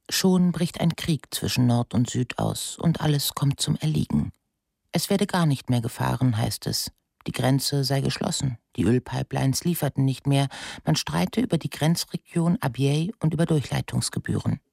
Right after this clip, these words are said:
Es ist Krieg. Der Dollar steigt, die Preise schießen in die Höhe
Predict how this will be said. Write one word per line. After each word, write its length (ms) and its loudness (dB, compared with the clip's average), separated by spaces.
Es 120 0
ist 180 -2
Krieg. 380 -4
Der 100 -4
Dollar 240 0
steigt, 500 -6
die 60 -2
Preise 400 0
schießen 340 0
in 100 2
die 140 2
Höhe 320 2